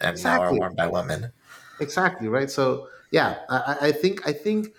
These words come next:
Speaker 2: I think it's a similar process. It's a process of people just saying, "Yeah, I can do this."
Speaker 1: And it's an ongoing negotiation. Men quit wearing the high heels. Why?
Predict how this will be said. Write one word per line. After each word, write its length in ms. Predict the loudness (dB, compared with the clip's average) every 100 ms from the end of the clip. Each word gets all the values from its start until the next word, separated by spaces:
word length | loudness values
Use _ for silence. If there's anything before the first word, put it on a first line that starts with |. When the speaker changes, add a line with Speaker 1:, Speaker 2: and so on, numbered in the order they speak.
| -20 _ 0
Speaker 2:
I 40 |
think 200 | 2 2
it's 140 | 0 -2
a 60 |
similar 420 | 2 2 2 0
process. 580 | 0 0 0 -2 -8 -8
It's 160 | -6 -6
a 60 |
process 400 | -2 0 0 0
of 120 | -2 -2
people 500 | -4 2 2 2 -8 -20 _ 0
just 220 | 0 0
saying, 320 | 0 0 0
"Yeah, 180 | -2 -2
I 100 | -4
can 140 | -2 0
do 100 | 0
this." 340 | -2 -10 -18 _ _ _ _ _ -20 -18 -18 _ _ _ _ -20 -18 -16 -16 -16 -6
Speaker 1:
And 80 | -4
it's 120 | -2
an 120 | 0 2
ongoing 320 | 0 -2 -4
negotiation. 760 | -2 -2 -2 0 0 0 -4
Men 160 | -4 -4
quit 200 | -4 -2
wearing 240 | -2 -2
the 80 | 0
high 180 | 0 0
heels. 320 | 0 -2 -2
Why? 440 | -2 -2 0 -2